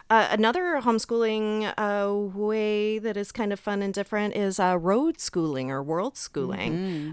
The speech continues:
Speaker 1: Um, and both of us have known people who have, uh, done this either long-term or,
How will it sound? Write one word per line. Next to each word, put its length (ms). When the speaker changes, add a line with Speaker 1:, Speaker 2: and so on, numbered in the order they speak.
Speaker 1:
Um, 200
and 160
both 380
of 320
us 220
have 160
known 320
people 400
who 160
have, 380
uh, 360
done 240
this 180
either 280
long-term 760
or, 380